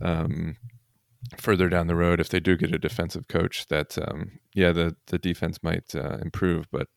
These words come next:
they would shackle Nico or, or drop him out completely, in which he wouldn't be able to, to ghost anyway, so you wouldn't even be able to,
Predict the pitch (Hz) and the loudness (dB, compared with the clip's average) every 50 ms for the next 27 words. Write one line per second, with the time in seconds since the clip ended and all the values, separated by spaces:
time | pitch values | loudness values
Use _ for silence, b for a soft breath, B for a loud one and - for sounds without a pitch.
0 | _ _ _ - - 92 85 82 78 82 - - - 92 85 85 - 92 92 95 | _ _ _ -4 0 2 4 4 2 0 2 4 6 6 6 4 2 0 0 -2
1 | 101 - - - 101 90 87 - - - 90 87 - - 180 196 - 80 - - | -4 -6 -8 -4 -2 0 0 2 2 2 2 2 0 0 0 0 0 0 -2 -4
2 | - _ - - 87 87 82 - - 71 80 - - 76 82 78 80 78 - _ | -8 _ -8 -4 -2 -2 -2 -2 0 0 0 0 -2 -2 -2 -2 -2 -4 -6 _
3 | _ _ _ - - 82 - - 90 78 80 85 78 78 85 82 - - - - | _ _ _ -10 -10 -6 -2 -2 0 0 2 0 0 0 0 0 -2 -2 -4 -8
4 | - - b b b b b b b b _ - 98 87 85 - 87 87 85 85 | -10 -12 b b b b b b b b _ 2 2 4 2 2 2 2 2 2
5 | 80 82 - - - 78 110 - - - - 98 - 85 80 80 - - - 87 | 2 0 -2 -2 -2 -2 -2 -2 -4 -6 -10 -6 -2 0 0 0 0 0 -2 0
6 | - - 85 - - - - 78 82 85 82 - - - - - - 80 80 - | 0 0 -2 -2 -4 -4 -4 -4 -4 -2 -2 -4 -4 -4 -4 -2 -2 -2 -4 -2
7 | - - - - - - - - - - - - | -2 0 0 0 0 -2 -2 0 0 0 0 -2